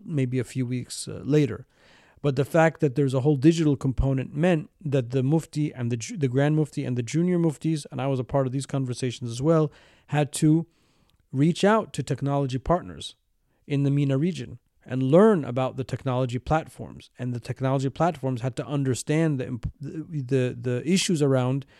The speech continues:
fatwas, the, the fact that it's a non, non-binding legal opinion.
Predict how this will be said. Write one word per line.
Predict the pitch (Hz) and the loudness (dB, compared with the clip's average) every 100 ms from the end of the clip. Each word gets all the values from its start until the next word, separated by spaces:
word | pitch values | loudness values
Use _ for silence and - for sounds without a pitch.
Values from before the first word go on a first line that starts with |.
| - _ | -20 _
fatwas, | - 156 - 143 139 127 _ _ _ | 0 0 2 2 2 -2 _ _ _
the, | 131 - | -12 -8
the | 147 135 | -2 -2
fact | 143 143 147 | 2 0 0
that | 131 | -2
it's | 135 | 0
a | |
non, | 131 143 156 151 - _ - | 2 4 4 2 -2 _ -4
non-binding | 135 147 175 139 147 147 139 139 131 | 0 4 2 4 4 4 2 0 0
legal | 143 131 135 | 0 0 0
opinion. | 123 - 196 156 135 | 4 4 4 2 0